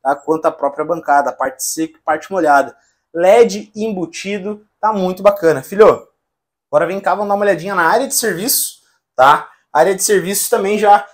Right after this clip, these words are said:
toda prontinha, bancada de apoio, lave e seca da Samsung, aqui o seu tanque de apoio, seu aquecedor de passagem já da Rinnai instaladinho,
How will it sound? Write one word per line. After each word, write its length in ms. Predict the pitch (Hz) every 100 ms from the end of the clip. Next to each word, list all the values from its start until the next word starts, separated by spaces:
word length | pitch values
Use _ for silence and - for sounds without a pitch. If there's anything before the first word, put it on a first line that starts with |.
| _ -
toda 200 | 214 233
prontinha, 600 | 208 190 175 - 196 208
bancada 540 | 175 220 220 202 196
de 80 | 185
apoio, 480 | 175 - 175 190 175
lave 300 | 175 208 196
e 20 |
seca 340 | - 202 202
da 120 | 190 190
Samsung, 760 | - 151 - 170 180 175 175 - _ _
aqui 300 | 160 160 214
o 60 | 226
seu 260 | - 226 190
tanque 500 | - 196 208 208 -
de 120 | 160
apoio, 400 | - 147 180 175
seu 200 | - 226
aquecedor 560 | 226 214 208 165 180
de 80 | 175
passagem 560 | - 160 - 165 170 151
já 120 | 156
da 100 | 156
Rinnai 400 | 156 147 143 147
instaladinho, 960 | 143 - - 165 185 139 127 160 175